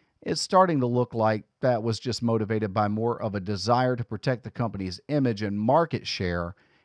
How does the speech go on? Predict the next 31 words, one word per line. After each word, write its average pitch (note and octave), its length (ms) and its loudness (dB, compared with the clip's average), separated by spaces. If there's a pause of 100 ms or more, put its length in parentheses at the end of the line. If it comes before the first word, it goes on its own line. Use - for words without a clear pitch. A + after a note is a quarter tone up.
and A2+ 240 -2
less C#3+ 260 2
by G#2+ 200 0
any A2+ 320 -2
actual A#2 440 0
concern F#2+ 600 -4
over G2 240 -4
your F#2+ 380 -2
privacy. F2 760 -4 (640)
Furthermore, A2 840 2 (320)
reports D3+ 480 0
from A#2 180 -4
Forbes D3+ 600 0
and A#2+ 180 -2
others C3+ 360 2
a A2+ 60 -6
couple A#2+ 280 -2
years A2 280 -2
ago A2 280 -2
show B2 280 0
that - 240 -4
Apple C3+ 380 0
held C#3 400 2
on E3 240 0
to D#3+ 100 0
data A#2 300 2
harvested D3+ 720 -2
from F3 280 -4
the F#3 80 -4
Safari A2 460 -2
browser F#2+ 580 0